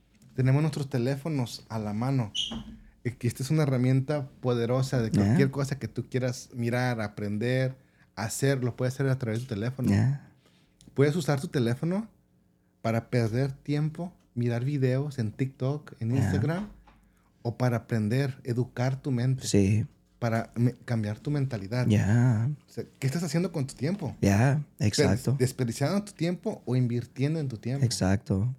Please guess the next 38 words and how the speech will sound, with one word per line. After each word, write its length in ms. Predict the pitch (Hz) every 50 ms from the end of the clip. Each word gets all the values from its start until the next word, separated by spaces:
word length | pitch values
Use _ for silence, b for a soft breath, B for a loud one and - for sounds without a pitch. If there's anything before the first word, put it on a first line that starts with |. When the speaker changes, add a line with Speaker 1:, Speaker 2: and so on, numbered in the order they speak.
| _ _ _ _ B B B B B B B B B _
Speaker 2:
Ya, 380 | - 101 107 127 156 165 156 139
no, 160 | 127 147 180
y 80 | 185 143
luego 320 | 131 135 135 156 147 131
cuando 260 | - - 117 117 110 -
perdemos 500 | - 107 110 101 123 165 185 180 180 -
tiempo 280 | - - 160 131 - 147
nos 180 | 135 127 127
quejamos 600 | - 135 127 - - 208 240 254 226 190 175 -
<laughs> 1080 | - - - 190 - - - 240 226 - - - - 285 160 - - - - - -
que 80 | - 127
no 120 | 120 135 131
tuvimos 420 | 135 139 147 151 151 147 131 -
tiempo. 500 | - 139 147 156 - - 131 123 135 151 B B B B B B
Pero 200 | - 117 117 117
eso 180 | 117 113 - 160
es 80 | 147
un 260 | - - - 147 147 135
punto 280 | - 151 156 151 156 151
muy, 300 | 143 135 139 147 147 135
muy, 460 | - 123 123 131 139 139 135 135 - -
muy 160 | - - 127 143
cierto. 480 | - - 139 202 277 - - 175 147
O 80 | 131 120
sea, 400 | - - 123 120 117 117 120 -
a 60 | 113
veces 460 | 113 110 110 - 147 139 131 - B B B B B B B B B _
nos, 320 | - 107 110 110 104 -
este, 640 | 110 104 104 - - 113 107 104 104 101 98 85 - -
gastamos 580 | 87 107 107 101 - 113 113 117 135 143 143 156
más 220 | 131 131 131 131
tiempo 420 | - - 127 131 127 - 139 139 135
en 80 | 127 113
haciendo 360 | 107 104 - 110 120 131 143
en 80 | 135 123
vez 160 | 120 117 123
de 180 | 131 131 127 - -
usarlo 680 | 113 110 - - 117 117 131 135 139 135 131 131